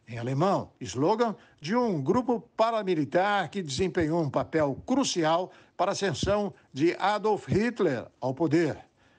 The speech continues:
Centenas de manifestantes com cartazes com frases como "A F D precisa ser detida" ou acusando o político de ser nazista, se reuniram em frente ao tribunal escoltados pela polícia.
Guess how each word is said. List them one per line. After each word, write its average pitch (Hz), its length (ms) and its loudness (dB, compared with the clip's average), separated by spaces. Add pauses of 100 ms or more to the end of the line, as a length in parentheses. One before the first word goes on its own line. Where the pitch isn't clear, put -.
(300)
Centenas 220 840 0
de 226 100 -4
manifestantes 226 640 0
com 220 140 0
cartazes 185 600 -2
com 180 200 -2
frases 175 500 0
como 180 360 0 (180)
"A 139 180 2
F 190 260 0
D 165 280 2
precisa 143 680 -2
ser 151 300 -2
detida" 156 640 0 (460)
ou 185 160 4
acusando 233 640 0
o - 20 -6
político 233 480 -2
de 196 120 0
ser 208 240 -2
nazista, 160 720 -2 (280)
se - 140 -2
reuniram 220 640 2
em 226 120 -4
frente 226 400 -2
ao 202 60 0
tribunal 202 520 0
escoltados 202 1120 -2
pela 151 240 0
polícia. 160 600 0